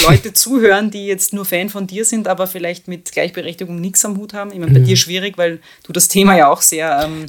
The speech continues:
Speaker 2: Irgendwann
Speaker 1: vor dir herträgst.
Speaker 2: könnte ich dir ja Männerfragen stellen, kommt mir gerade. Aber egal, ja, sag.
Speaker 1: Da reden wir dann nachher
Speaker 2: Ja,
Speaker 1: drüber.
Speaker 2: gerne.
Speaker 1: Und mein Gedanke war, glaubst du, dass, dass du bei den Menschen was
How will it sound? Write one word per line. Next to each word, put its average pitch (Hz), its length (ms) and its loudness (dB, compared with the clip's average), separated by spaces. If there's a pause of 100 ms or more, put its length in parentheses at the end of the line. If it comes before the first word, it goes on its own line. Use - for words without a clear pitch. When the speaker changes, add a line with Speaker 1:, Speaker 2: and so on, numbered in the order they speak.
(120)
Speaker 2:
Irgendwann 127 360 6
Speaker 1:
vor 131 80 4
dir - 80 -6
herträgst. 175 360 -6
Speaker 2:
könnte 113 220 2
ich 110 100 -4
dir 120 120 0
ja 117 120 -2
Männerfragen 110 640 -2
stellen, 90 340 -8
kommt - 220 -4
mir - 80 -4
gerade. 78 240 2
Aber 135 100 4
egal, - 240 -2
ja, 120 140 -8
sag. - 240 -8 (200)
Speaker 1:
Da 226 100 -2
reden 233 180 -4
wir 269 60 0
dann 240 120 -6
nachher 160 220 -10
Speaker 2:
Ja, 175 80 6
Speaker 1:
drüber. 233 140 2
Speaker 2:
gerne. 110 180 -8 (400)
Speaker 1:
Und 208 300 0 (160)
mein 196 200 2
Gedanke 220 480 0
war, 180 440 0 (180)
glaubst 180 480 0
du, 247 220 -2
dass, 233 300 0 (420)
dass 214 300 0
du 220 400 -10 (160)
bei 196 240 2
den 208 160 2
Menschen 214 340 2
was 233 300 0